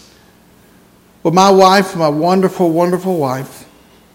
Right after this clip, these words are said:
she said, "I want to have everything in place when Daniel gets here. He's coming in off the truck. I want to have everything in place when he gets here." And I thought,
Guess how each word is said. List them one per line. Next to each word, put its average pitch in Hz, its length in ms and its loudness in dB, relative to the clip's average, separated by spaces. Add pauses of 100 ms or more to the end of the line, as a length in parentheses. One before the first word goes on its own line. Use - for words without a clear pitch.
(720)
she - 180 -4
said, 165 160 -4
"I 180 60 0
want 196 220 0
to 165 60 -8
have 156 280 -6
everything 214 580 -4
in 202 100 -4
place 165 460 -8
when 135 140 -8
Daniel 139 280 -8
gets 135 260 -12
here. 123 100 -10
He's 113 100 -14
coming 151 320 -10
in 143 100 -8
off 131 200 -10
the 139 80 -16
truck. 123 340 -12
I 131 60 -10
want 156 180 -10
to 139 60 -8
have - 120 -20
everything 214 440 -4
in 180 100 -6
place 170 300 -8
when 139 80 -14
he 151 100 -12
gets 147 240 -10
here." 117 220 -16 (2750)
And 139 120 -12
I 139 120 -10
thought, 131 420 -12